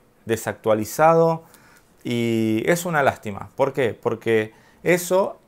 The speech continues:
hizo que muchos videógrafos o filmmakers, o como querramos decirle,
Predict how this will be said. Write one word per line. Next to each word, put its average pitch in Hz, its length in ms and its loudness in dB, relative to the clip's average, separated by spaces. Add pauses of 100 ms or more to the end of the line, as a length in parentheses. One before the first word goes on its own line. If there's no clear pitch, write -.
(120)
hizo 151 460 0
que 131 360 -2 (640)
muchos 151 500 -2
videógrafos 117 840 2
o 98 480 -2 (260)
filmmakers, 135 720 -6
o 95 120 -8
como 101 220 -6
querramos 117 380 -4
decirle, 151 500 -2